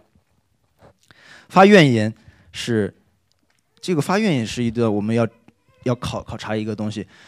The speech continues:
这个，呃，神不是一种好像就是他脾气暴烈到一，一种程度，好像说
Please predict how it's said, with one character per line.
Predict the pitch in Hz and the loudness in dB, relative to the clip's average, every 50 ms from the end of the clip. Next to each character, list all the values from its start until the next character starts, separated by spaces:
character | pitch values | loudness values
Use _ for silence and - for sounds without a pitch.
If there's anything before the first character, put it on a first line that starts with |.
| - _ - | -20 _ -12
这 | - 143 | -8 -4
个， | 135 123 117 110 101 - - _ _ _ _ _ _ _ _ | -2 -2 -2 -2 -4 -6 -12 _ _ _ _ _ _ _ _
呃， | - - 98 101 98 95 92 90 78 76 - - - - - | -12 -8 -8 -6 -6 -6 -6 -6 -8 -8 -10 -14 -18 -20 -16
神 | - - - 147 156 208 233 214 | -12 -6 -4 -4 -2 -4 -4 -6
不 | 208 214 | -8 -10
是 | 226 - 208 175 147 127 113 101 - - _ _ _ _ _ _ _ _ _ _ | -8 -4 -2 -2 0 0 -2 -2 -6 -10 _ _ _ _ _ _ _ _ _ _
一 | - 135 123 | -12 -10 -8
种 | 123 113 110 | -8 -8 -10
好 | 101 - - 104 | -10 -12 -12 -12
像 | 104 113 110 | -12 -12 -14
就 | - 117 107 | -14 -14 -12
是 | 107 113 101 | -12 -12 -12
他 | - - - 127 120 - - _ _ _ _ _ _ _ _ | -12 -8 -8 -8 -8 -8 -12 _ _ _ _ _ _ _ _
脾 | - - 135 | -10 -8 -6
气 | 135 139 143 | -6 -6 -6
暴 | 131 - 202 170 143 | 0 4 4 6 6
烈 | 135 123 113 | 6 4 2
到 | 113 113 107 | 2 0 0
一， | 107 110 110 - - | -2 -4 -6 -8 -8
一 | 127 113 | -8 -6
种 | 113 104 | -6 -8
程 | - - 104 107 | -8 -10 -10 -8
度， | 117 107 | -8 -8
好 | 95 104 | -8 -8
像 | 104 | -8
说 | 107 113 110 | -8 -8 -8